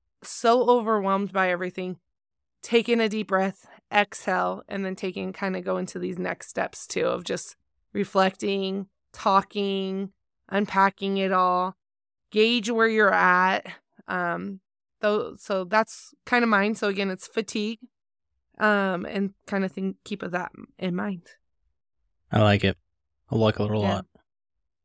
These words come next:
Speaker 2: Um, a
Speaker 1: Right?
Speaker 2: lot
Speaker 1: I
Speaker 2: of
Speaker 1: was like, "Oh,
Speaker 2: mine
Speaker 1: these are
Speaker 2: do
Speaker 1: good ones."
Speaker 2: kind of go similar to yours.
Speaker 1: Mm-hmm.
Speaker 2: Unfortunately, mine don't spell anything cool, but
Speaker 1: <laughs>
Speaker 2: I'll kinda quickly go over mine, and you'll kinda see some of the repeats.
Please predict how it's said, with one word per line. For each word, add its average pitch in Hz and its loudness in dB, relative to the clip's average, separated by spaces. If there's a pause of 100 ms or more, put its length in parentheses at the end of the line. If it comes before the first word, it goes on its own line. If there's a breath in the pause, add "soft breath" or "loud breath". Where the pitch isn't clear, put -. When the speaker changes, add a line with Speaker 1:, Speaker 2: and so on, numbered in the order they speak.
(140)
Speaker 2:
Um, 110 4
a 107 0
Speaker 1:
Right? 110 0
Speaker 2:
lot 113 4
Speaker 1:
I 120 6
Speaker 2:
of 117 4
Speaker 1:
was 117 4
like, 113 6
"Oh, 110 6
Speaker 2:
mine 110 4
Speaker 1:
these 101 0
are - -2
Speaker 2:
do 104 2
Speaker 1:
good 101 2
ones." - -6
Speaker 2:
kind 107 2
of 107 0
go 104 0
similar 98 -2
to - -6
yours. 98 -4 (720)
Speaker 1:
Mm-hmm. 98 -2
Speaker 2:
Unfortunately, 101 0
mine 95 0
don't 92 -2
spell 95 -2
anything 92 -6
cool, 95 -4 (100)
but - 2 (520)
Speaker 1:
<laughs> - -4
Speaker 2:
I'll 208 -2
kinda 101 0
quickly 98 -2
go 92 0
over 92 -2
mine, 92 -2 (300)
and 95 -6
you'll 92 -2
kinda 92 -4
see 95 -2
some 92 -2
of 90 -4
the 87 -2
repeats. 90 -4